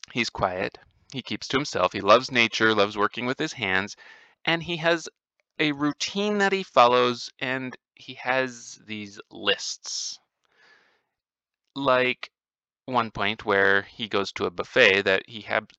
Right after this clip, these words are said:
he hates being at that place, but they serve his, they serve bacon-wrapped shrimp, and he explains that it's his third favorite meat wrapped in his first favorite meat.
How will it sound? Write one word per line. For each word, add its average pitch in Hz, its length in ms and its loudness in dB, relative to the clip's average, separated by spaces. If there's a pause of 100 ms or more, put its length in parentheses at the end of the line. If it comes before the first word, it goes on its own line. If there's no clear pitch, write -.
he 127 140 -12
hates 147 240 -2
being 127 300 -4
at 101 100 0
that - 200 -2
place, 113 520 0
but 117 180 -2
they 120 120 -6
serve 165 640 0 (640)
his, 131 520 -2 (220)
they 135 120 -2
serve 151 280 -2
bacon-wrapped 135 720 -2
shrimp, - 480 -2 (460)
and 180 100 -4
he 180 60 0
explains 131 540 0
that 117 280 4
it's 123 220 -8
his 101 300 -4 (200)
third 147 480 4
favorite 180 400 -2
meat 95 400 -14
wrapped 113 380 -6
in 107 160 -12
his 101 300 -8 (100)
first - 460 -6 (160)
favorite - 420 -10
meat. - 320 -14